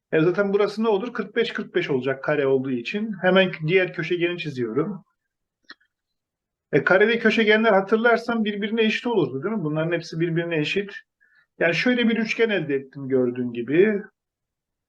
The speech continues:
Burası x, burası x artı yedi, burası da on üç. E, on üçlü bildiğim bir tane üçgen var zaten.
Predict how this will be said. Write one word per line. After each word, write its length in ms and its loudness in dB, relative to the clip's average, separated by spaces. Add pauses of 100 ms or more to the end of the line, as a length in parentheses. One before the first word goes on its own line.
(880)
Burası 340 4
x, 480 0
burası 420 4
x 340 0
artı 320 4
yedi, 560 6
burası 320 4
da 120 2
on 160 2
üç. 320 -2 (400)
E, 100 -2
on 260 -2
üçlü 300 -4
bildiğim 340 -2
bir 100 2
tane 260 2
üçgen 400 -2
var 140 2
zaten. 500 -4